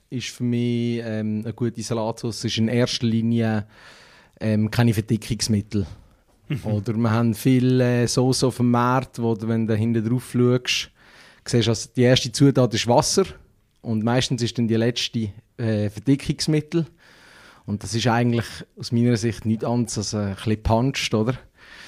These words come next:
Speaker 1: Also mit viel Wasser wird sie ja flüssig und dann tun wir es mit Verdickungsmittel und ein bisschen Geschmack wieder ein bisschen anbiegen. Und für mich ist, äh, halt klassisch, wie man es früher gemacht hat, äh, der Großteil ist Öl.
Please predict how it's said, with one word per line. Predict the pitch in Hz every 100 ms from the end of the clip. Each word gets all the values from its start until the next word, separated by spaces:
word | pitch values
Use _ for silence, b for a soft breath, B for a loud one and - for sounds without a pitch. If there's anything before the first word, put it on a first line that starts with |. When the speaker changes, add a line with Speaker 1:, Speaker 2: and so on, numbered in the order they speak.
| B B
Speaker 1:
Also | 107 110 113
mit | 110 110
viel | - 127
Wasser | 123 127 - 120
wird | 120
sie | - 120
ja |
flüssig | 127 139 127 139 127
und | 117
dann | 113
tun | 117
wir |
es | 107 -
mit | 117 123 107
Verdickungsmittel | - - 123 - 110 120 113 110 113
und | 104 104 101 98
ein | 101
bisschen | 107 - 113 101 98 -
Geschmack | 123 113 - - - - -
wieder | 110 95
ein | 104
bisschen | 110 107
anbiegen. | 104 120 107 117 110 110 101 B B B B B
Und | B 107
für | -
mich | 117 117 131 135 -
ist, | 123 -
äh, | 123 110 110 107 107 101 104 - - 147
halt | 113 107 -
klassisch, | 127 123 - 117 - - -
wie | 127
man | 110
es | 107
früher | 120 117 113
gemacht | 107 113 113 -
hat, | 113 104 - - -
äh, | 107 101 101 98
der | - 104 -
Großteil | 110 110 - 110 104
ist | 101 -
Öl. | 131 110 113 117